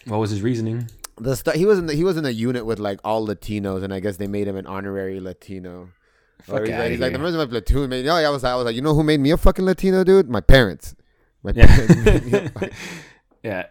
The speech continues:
Speaker 1: it's like, "I'm way more Mexican than you." Guy, do you even live in Mexico? Because we pretty much li-, we lived in Mexico. You know
Speaker 2: Just
Speaker 1: what I
Speaker 2: 'cause,
Speaker 1: mean?
Speaker 2: yeah,
Speaker 1: Like
Speaker 2: just 'cause you're hearing me speak English to you right now, and, like, and I'm not, and I'm not, and I don't look like what you think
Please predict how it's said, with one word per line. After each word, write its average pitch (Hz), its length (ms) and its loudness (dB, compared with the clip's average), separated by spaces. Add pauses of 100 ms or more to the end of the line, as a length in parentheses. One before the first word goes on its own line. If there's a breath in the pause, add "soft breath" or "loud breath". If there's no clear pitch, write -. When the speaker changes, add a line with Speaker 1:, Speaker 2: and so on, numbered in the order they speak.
Speaker 1:
it's 110 140 -6
like, 107 180 -4
"I'm 107 240 -4
way 107 140 -2
more 104 220 -2
Mexican 101 420 -6
than 101 120 -8
you." 110 140 -6 (100)
Guy, 220 480 -4 (140)
do 170 80 0
you 175 180 0
even 156 340 0
live 151 180 2
in 208 100 0
Mexico? 220 480 -4
Because 175 280 -6
we 196 40 -6
pretty 208 200 -6
much 147 180 -6
li-, 135 220 -6
we 156 140 -2
lived 180 260 -2
in 107 100 -2
Mexico. 104 460 -8
You 117 160 -4
know 143 80 2
Speaker 2:
Just 143 80 0
Speaker 1:
what - 20 2
I 190 60 2
Speaker 2:
'cause, 180 80 0
Speaker 1:
mean? 175 60 2
Speaker 2:
yeah, 156 80 4
Speaker 1:
Like 123 80 0
Speaker 2:
just 139 120 -8
'cause 190 140 -4
you're 135 120 -4
hearing 127 320 -4
me 110 120 -10
speak - 340 -12
English 113 440 -10
to 104 120 -12
you 98 500 -10
right 101 200 -8
now, 95 320 -10
and, 95 120 -12
like, 95 220 -12
and 101 100 -16
I'm 98 140 -16
not, 107 200 -14 (140)
and 107 160 -12
I'm 104 140 -12
not, 110 160 -8
and 107 80 -10
I 107 60 -8
don't 117 200 -4
look 113 220 -4
like 104 160 -4
what 95 160 -8
you 113 320 0
think 92 540 0